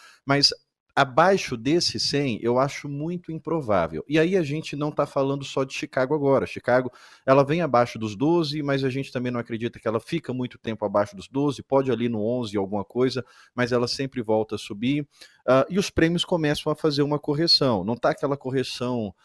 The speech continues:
absurda pra devolver os preços acima de cem, mas começam a dar uma perspectiva de, de melhora nos prêmios. O ponto é, o que olhar pra tendência da soja, é que dentro da sua pergunta, né? Os preços, eles podem cair mais ou podem, ah,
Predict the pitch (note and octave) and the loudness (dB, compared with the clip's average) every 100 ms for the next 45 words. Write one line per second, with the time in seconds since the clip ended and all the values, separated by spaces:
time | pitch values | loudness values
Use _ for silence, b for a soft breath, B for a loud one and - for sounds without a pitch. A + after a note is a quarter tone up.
0 | _ _ G#2+ A2+ - - E3+ C#3 G#2 G#2 | _ _ 0 0 -2 0 2 2 0 -2
1 | A#2 A2+ A#2 G#2 B2 A#2 - A#2 - G#2 | -2 0 0 0 0 -2 -4 -4 -4 -2
2 | G#2+ - A2 G#2+ G2+ - C#3+ D#3 D3+ - | -2 -4 -6 -4 -4 -2 -2 -4 -6 -4
3 | D#3 C#3+ C#3+ - C#3 C3 B2+ C3+ B2 - | -4 -2 -4 -4 -4 -2 -2 -4 -6 -6
4 | B2 - B2+ B2 B2+ B2+ B2+ b b b | -8 -4 -2 -2 -2 -2 -2 b b b
5 | _ A2+ B2+ B2+ A#2+ B2 C#3 - F#2 E2 | _ -4 0 2 2 2 -2 -4 -4 -4
6 | D#2+ - C3 - G3 F#3 D#3 G2 E2 - | -6 -8 -4 0 0 0 2 2 0 -6
7 | _ _ B2+ - G3+ F3+ C#3+ C#3+ D3 C#3+ | _ _ -10 0 2 4 2 2 -2 -4
8 | C#3+ C3+ C3 C3 - A#2+ B2 - A2+ B2 | -6 -2 -2 -2 -2 0 -2 2 4 4
9 | C#3 C#3 C3+ G#2+ G#2+ A2+ A#2+ - A#2+ C3 | 4 2 2 0 -6 -2 -2 0 -2 -2
10 | - C#3 G2+ D#2 - G#2 A#2 - B2 A#2+ | 0 0 -2 -6 -6 -4 -4 -4 -4 -2
11 | B2 A#2 - A#2 A2+ A2 G2 A#2 C3+ C3 | -4 -2 0 0 -2 -2 -2 -2 -2 -2
12 | - A#2+ B2 A#2+ b b b - G#2+ | 0 0 0 -4 b b b 0 0